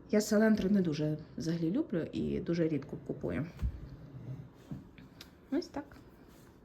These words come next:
Отже, друзі, вирішила я, знаєте що, перевірити. Просто, от якщо б я в магазині вибрала оці всі, м, продукти, які я показала, скільки б мені це обійшлося в магазині. Ну,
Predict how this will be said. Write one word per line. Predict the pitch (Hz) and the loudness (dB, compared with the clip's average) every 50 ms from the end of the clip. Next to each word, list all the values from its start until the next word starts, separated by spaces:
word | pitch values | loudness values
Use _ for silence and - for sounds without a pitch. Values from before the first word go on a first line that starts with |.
| - - - - - - - - - - - - - - - - - - - - - - | -20 -20 -16 -16 -16 -16 -16 -18 -20 -20 -20 -20 -14 -12 -12 -12 -12 -14 -16 -16 -6 -2
Отже, | 180 180 180 175 175 | -2 0 0 2 0
друзі, | 170 170 180 180 180 175 170 | 0 0 0 -2 0 0 -2
вирішила | 160 180 247 320 302 - - 208 190 | 6 6 6 6 6 2 0 2 2
я, | 175 170 165 | 4 4 2
знаєте | 165 - 208 277 359 349 226 | 2 2 0 0 2 0 0
що, | - - 175 151 | -2 0 -2 -4
перевірити. | 131 - 214 269 294 247 185 175 151 - 156 - - 135 | 2 2 2 4 4 0 0 -2 -4 -4 -4 -8 -8 -10
Просто, | - - - 214 202 175 170 - - 151 | 0 4 8 8 8 8 6 4 -2 -4
от | 156 151 - | -4 -4 -4
якщо | 165 - - 220 208 | -2 0 2 2 4
б | 190 180 | 4 4
я | 185 180 | 4 4
в | 170 | 4
магазині | 170 165 175 185 185 185 196 185 170 165 156 | 4 4 2 2 2 2 4 4 4 2 2
вибрала | 156 160 185 180 160 165 147 143 143 143 | 2 0 0 2 2 0 0 0 0 0
оці | 147 151 - - 165 | 0 -2 -2 -4 -4
всі, | 160 - - - 165 156 | -4 -4 -4 -2 -2 -2
м, | 151 147 147 135 123 - - 143 151 156 156 156 151 156 160 160 160 165 - | -2 -4 -4 -6 -6 -6 -6 -6 -6 -6 -6 -6 -6 -6 -4 -4 -6 -4 -2
продукти, | - 202 202 214 381 370 - - 170 | -2 0 0 0 -2 0 2 2 2
які | 160 156 - - | 2 2 0 -2
я | 151 | -4
показала, | 151 - - - 165 160 165 147 143 147 | -4 -4 -4 -2 0 2 2 2 2 0
скільки | - - - 302 480 - 302 233 | -2 -4 -4 -4 -2 2 2 2
б | 165 170 160 | 2 4 2
мені | 170 165 170 202 233 247 233 - - - - - - - - - - - - | 4 4 4 4 4 4 2 -2 -12 -20 -20 -20 -20 -20 -18 -18 -16 -14 -6
це | - - 208 240 | 2 4 4 4
обійшлося | - - 180 165 170 170 - 202 208 214 - 196 170 | 4 2 0 2 0 2 4 4 2 4 4 0 0
в | 156 143 156 170 196 - - | 0 0 0 0 0 0 -2
магазині. | - 170 170 165 185 170 165 151 127 120 - - - - - - - - - - - - - - - - - - - - - | 0 0 0 0 2 0 0 0 -2 -4 -8 -10 -14 -18 -18 -18 -12 -10 -10 -10 -10 -14 -16 -16 -18 -16 -16 -16 -18 -12 2
Ну, | - 233 247 226 | 6 6 6 6